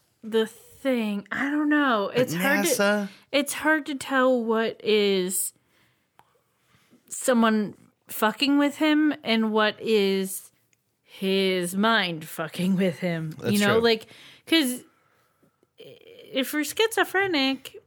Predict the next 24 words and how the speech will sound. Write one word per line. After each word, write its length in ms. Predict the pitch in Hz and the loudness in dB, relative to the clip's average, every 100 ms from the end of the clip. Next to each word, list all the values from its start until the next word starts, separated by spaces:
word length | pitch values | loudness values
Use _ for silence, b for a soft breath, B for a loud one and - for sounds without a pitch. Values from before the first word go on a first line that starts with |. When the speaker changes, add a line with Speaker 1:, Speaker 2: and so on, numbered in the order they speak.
| - | -4
Speaker 1:
a 160 | 214 262 | 0 2
lot 240 | 269 302 | 4 2
of 100 | 311 | 0
times 240 | 285 294 247 | 0 0 0
you 80 | 240 | -2
do, 180 | 262 214 | -2 -2
you, 320 | 208 208 202 b b b b b | -2 -2 -4 b b b b b
you 200 | 190 214 | -4 0
are 180 | 202 226 | 2 2
paranoid 560 | 233 233 220 214 226 | 0 0 2 2 0
and 240 | 220 202 202 | 0 -2 -2
you 60 | 190 | -2
do 500 | 196 196 190 185 - | -2 0 0 -2 -8
hear 640 | - - 233 220 208 196 190 | -10 0 4 4 4 0 -4
voices 500 | 180 196 196 208 190 | -2 0 0 -2 -4
or 80 | 190 | -4
hear 180 | 180 202 | -2 -2
messages 920 | 196 180 - 196 190 180 175 - - - | -2 -4 -6 -6 -4 -4 -4 -8 -12 -14
from, 480 | - 175 175 175 - | -6 -4 -2 -6 -6
you 120 | 190 | -4
know, 140 | 180 180 | -2 -2
different 360 | 175 175 185 180 | -4 -4 -6 -4
entities. 520 | 170 170 175 180 180 | -2 -2 -2 -2 -4
Speaker 2:
Right. 240 | 92 92 | -8 -8